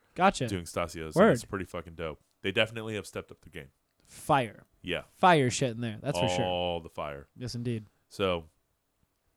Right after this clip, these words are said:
Speaker 2: but, um, I'll be posting up details about all that stuff here sooner than later. We're gonna get everything in line, and we're gonna make sure that everyone comes through, hangs out, has a good time. Please, if you're going to drink,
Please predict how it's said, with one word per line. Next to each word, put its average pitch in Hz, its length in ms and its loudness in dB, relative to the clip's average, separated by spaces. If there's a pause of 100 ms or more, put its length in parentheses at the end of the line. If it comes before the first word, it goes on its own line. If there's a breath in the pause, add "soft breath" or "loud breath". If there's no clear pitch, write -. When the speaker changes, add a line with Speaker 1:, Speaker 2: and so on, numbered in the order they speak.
(160)
Speaker 2:
but, 110 240 6
um, 92 320 2 (680)
I'll 117 100 10
be 143 120 6
posting 143 360 4
up 123 100 -4
details 123 360 0
about 101 380 0
all 107 200 6
that 104 120 2
stuff 107 280 -2
here 104 380 -2
sooner 104 340 -10
than 110 120 -6
later. 101 380 -2 (500)
We're 95 140 0
gonna 98 160 -6
get 95 180 0
everything 104 460 0
in 101 140 -4
line, 98 460 -2
and 92 120 -10
we're 92 100 -2
gonna 92 140 -6
make 95 180 -4
sure 101 200 -2
that 90 140 -4
everyone 101 600 -2
comes 98 300 -8
through, 104 260 0
hangs 98 300 -6
out, 90 160 -4
has 90 160 -10
a 90 40 -16
good 92 160 -10
time. 101 420 -4 (840)
Please, 113 480 2 (380)
if 107 180 -8
you're 95 120 -4
going 98 240 -6
to 95 60 -6
drink, 123 400 0